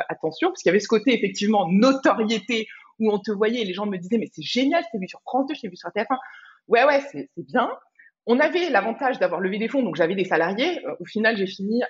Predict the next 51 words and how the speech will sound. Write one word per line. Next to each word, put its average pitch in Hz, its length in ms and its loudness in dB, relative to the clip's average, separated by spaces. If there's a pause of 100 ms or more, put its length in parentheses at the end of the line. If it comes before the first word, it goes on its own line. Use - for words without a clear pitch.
(140)
après - 160 -10
quatre 175 320 -2
ans, 220 260 -4
euh, 160 80 -2
j'avais 175 220 0
dix 180 140 -8
salariés 165 360 0
à - 80 -4
peu - 60 -20
près. - 240 -10 (380)
Juste 165 140 -20
pour 165 120 -2
vous 147 100 -18
faire 156 120 2
une 156 160 0
idée, 226 260 6
on 196 100 0
avait, 175 240 2 (220)
ouais, 185 100 4
on 160 80 2
avait 170 160 4
un 170 120 4
entrepôt 220 520 2
et 226 60 4
on 175 100 -2
avait 190 160 -2
dix 208 120 -6
salariés. 175 360 -6 (600)
Mais 156 100 -6
à 143 60 -6
côté 139 240 -10
de - 40 -20
ça, - 240 0 (440)
<laughs> 196 360 -12
j'étais 139 240 -10
à 131 60 -4
la 135 120 -4
gorge 180 340 0
tout 165 100 -10
le 135 80 -8
temps 277 220 -4 (440)
<laughs> 262 480 2
parce - 260 0
que, 254 100 2
euh, 190 420 -2
ben, 131 240 -2
il 160 80 -14
fallait 151 360 -2 (180)
trouver 180 260 -4
des 160 120 -4
clients, 254 340 -2